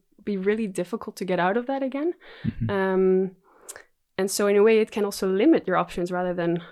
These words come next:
Speaker 1: open doors. So yeah, uh, that was a really helpful conversation and, uh, h-, helped me feel better about <laughs> the choice that I made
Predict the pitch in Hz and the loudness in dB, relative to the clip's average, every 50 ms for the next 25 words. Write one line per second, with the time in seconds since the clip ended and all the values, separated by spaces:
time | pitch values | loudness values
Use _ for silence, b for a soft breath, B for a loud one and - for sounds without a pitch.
0 | B B B B _ _ _ - - - - - 160 156 160 156 165 160 170 170 | B B B B _ _ _ -8 -6 -6 -6 -6 -6 -6 -6 -4 -6 -6 -6 -6
1 | 170 - - - - - - 190 180 180 185 185 180 - B B B B B B | -8 -10 -12 -14 -16 -12 -8 -4 -2 -2 -2 -2 -4 -6 B B B B B B
2 | B B B B B B B B _ _ _ _ _ _ - 226 220 202 196 202 | B B B B B B B B _ _ _ _ _ _ 2 4 4 4 4 2
3 | - - - - - 190 208 214 202 214 220 214 220 196 190 190 214 226 220 220 | 0 -2 -2 -2 0 2 2 2 2 2 0 0 -2 -4 -6 -4 -2 -2 0 0
4 | 214 214 196 185 B B B B B _ _ - - 208 - - - 226 208 202 | 0 -2 -2 -4 B B B B B _ _ -16 -14 -14 -14 -6 -2 0 0 0
5 | 202 190 B B B B - - 185 185 196 185 190 190 202 - - 247 254 262 | -2 -4 B B B B -12 -12 -8 -6 -6 -4 -2 -2 -2 -2 0 0 0 0
6 | - - 185 180 180 180 185 180 180 185 180 - _ B B B B B B B | 0 -2 0 2 2 2 2 0 0 -2 -2 -6 _ B B B B B B B
7 | B B B B B B _ _ _ _ _ _ - - - 214 - - 190 208 | B B B B B B _ _ _ _ _ _ -14 -8 -8 -6 -6 -2 -2 -2
8 | 208 208 - - - 202 196 - - - 214 190 170 190 190 190 185 175 180 175 | -2 -2 -4 -4 -2 -2 -2 -2 -2 -2 -2 0 2 2 2 2 2 2 2 0
9 | 185 220 214 - - - - - - 196 202 185 - 196 190 185 180 175 165 180 | 0 -2 -2 -6 -10 -10 -4 0 2 2 2 2 2 2 2 2 2 2 2 2
10 | 233 262 - | 0 0 -2